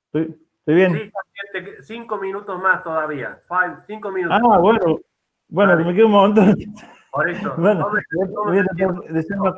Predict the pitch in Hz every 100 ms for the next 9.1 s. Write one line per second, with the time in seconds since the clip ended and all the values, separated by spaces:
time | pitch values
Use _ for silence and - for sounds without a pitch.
0 | - 170 170 175 175 185 170 175 185 165
1 | 131 113 _ _ - 196 175 175 156 170
2 | 180 _ _ _ _ _ _ 196 226 214
3 | 233 226 - - 208 202 226 214 175 202
4 | 226 220 220 262 226 214 196 202 190 214
5 | 233 254 247 247 208 220 214 196 185 175
6 | 208 202 214 208 226 233 214 233 - 202
7 | 208 190 208 233 220 - - 147 147 143
8 | 147 160 214 220 196 165 - 160 208 220
9 | 233